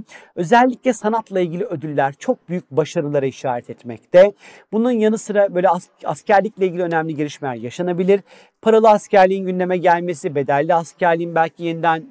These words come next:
gündeme gelmesi bir ihtimal olabilir. Bunun yanı sıra dini konular, dinle özdeşleşmiş olan kişiler, dini yerlerle ilgili önemli konular görebilir. Dini eğitimle ilgili yapılanmalar söz konusu olabilir özellikle. Müfredatta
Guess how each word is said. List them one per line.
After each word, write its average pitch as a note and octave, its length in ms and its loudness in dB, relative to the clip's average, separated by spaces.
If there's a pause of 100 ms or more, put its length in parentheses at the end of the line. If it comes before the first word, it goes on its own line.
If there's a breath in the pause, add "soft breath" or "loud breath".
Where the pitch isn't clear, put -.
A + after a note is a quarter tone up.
gündeme D#3+ 300 -6
gelmesi D#3 640 -2
bir D#3+ 60 -8
ihtimal D#3+ 400 -4
olabilir. E3 600 2 (360 loud breath)
Bunun A#3+ 180 -2
yanı A3+ 220 -2
sıra G#3 220 -2
dini G3+ 260 -4
konular, F#3 520 -2
dinle G3 240 -4
özdeşleşmiş F3+ 640 -6
olan F3 260 -4
kişiler, F3 520 -2
dini E3+ 280 -2
yerlerle G#3 560 4
ilgili D#3 160 -6
önemli C#3+ 340 -4
konular B2 420 -6 (400 soft breath)
görebilir. F3+ 540 0
Dini G#3 340 -2
eğitimle G3+ 680 -2
ilgili F#3+ 200 -4
yapılanmalar F#3 720 0
söz - 260 -12
konusu C#3+ 460 -18
olabilir C3+ 460 -8
özellikle. B2+ 760 -6 (340 soft breath)
Müfredatta E3 840 -2